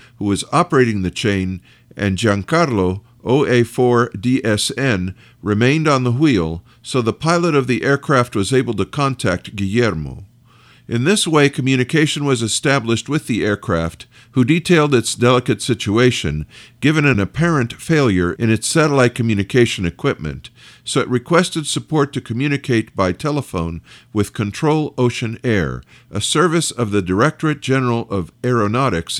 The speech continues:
of Chile that guards through that airspace of thirty-two million square kilometers in the Pacific Ocean off the coast of Chile. This is how Ocean Control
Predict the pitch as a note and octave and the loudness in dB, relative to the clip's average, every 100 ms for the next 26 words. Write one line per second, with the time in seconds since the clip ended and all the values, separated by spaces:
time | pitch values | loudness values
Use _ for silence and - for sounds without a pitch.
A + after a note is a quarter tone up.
0 | - G2 D#2+ - D#3 B2+ D2 C#2 _ - | -8 -8 -8 -8 -6 -4 -6 -8 _ -20
1 | - _ G#2 G#2+ - A#2+ D#3 D#3 C#3 C3+ | -20 _ -2 -2 0 2 4 4 0 -10
2 | - C3 B2 B2 B2+ - C3 - - A2+ | -4 -2 2 0 0 0 0 0 0 0
3 | A2+ F#2+ D2+ B2+ C#3+ C#3+ D3+ B2+ A#2 A#2 | 0 -4 -4 0 2 2 -2 -2 -2 -2
4 | G#2+ G2 - A2+ G2+ - F#2+ B2 G#2 D#2 | -4 -6 -4 -2 -2 -2 -2 0 0 -4
5 | D2+ - - - - - C#3 A#2 G2 G2 | -4 -8 -14 -20 -10 -2 0 0 -2 -2
6 | - A#2+ A2 - C3 B2+ A#2+ F#2+ - C3 | -2 -2 -2 0 0 0 -2 -4 -2 -2
7 | C3+ G2+ - G2+ F#2+ - D#2+ - A2+ F2 | -2 -6 -4 -2 -2 -4 -8 -6 -6 -4
8 | C2 - _ _ _ _ _ - - _ | -6 -12 _ _ _ _ _ -20 -20 _
9 | - E3 G3 - F3+ D3 - B2+ C#3 D#3+ | 0 2 2 2 4 2 2 0 0 -2
10 | C#3 C3 B2 A2+ | -4 -6 -2 -2